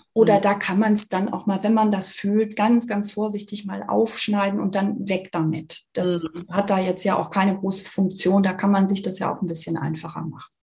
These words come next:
Speaker 2: Ja, ich mach das dann nur, ich hab das dann mit einer Nagelschere gemacht. Die hat ja
Speaker 1: Mhm.
Speaker 2: so einen Bogen. Ich hab ja mal Schiss, meinem Hund weh zu tun, aber mit dem Bogen hab ich, dann schneide ich ja wirklich nicht rein. Das hat
Speaker 1: Nein.
Speaker 2: dann gut geklappt, das war
Speaker 1: Wichtig ist, wenn man sowas macht,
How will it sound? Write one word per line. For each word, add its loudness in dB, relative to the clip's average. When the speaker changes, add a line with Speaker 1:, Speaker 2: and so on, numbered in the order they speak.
Speaker 2:
Ja, 0
ich -4
mach 0
das 4
dann 4
nur, 4
ich 0
hab 2
das -2
dann 2
mit -4
einer 0
Nagelschere 0
gemacht. -2
Die -6
hat 4
ja 10
Speaker 1:
Mhm. 6
Speaker 2:
so 4
einen 4
Bogen. 6
Ich -4
hab -4
ja 2
mal 4
Schiss, 0
meinem 0
Hund 2
weh 2
zu -4
tun, 4
aber 4
mit 0
dem 0
Bogen 4
hab 2
ich, -10
dann -2
schneide 0
ich -2
ja 6
wirklich -2
nicht -6
rein. 0
Das 2
hat 2
Speaker 1:
Nein. 0
Speaker 2:
dann -16
gut -18
geklappt, -4
das -14
war 0
Speaker 1:
Wichtig 6
ist, 4
wenn 6
man 6
sowas 6
macht, 4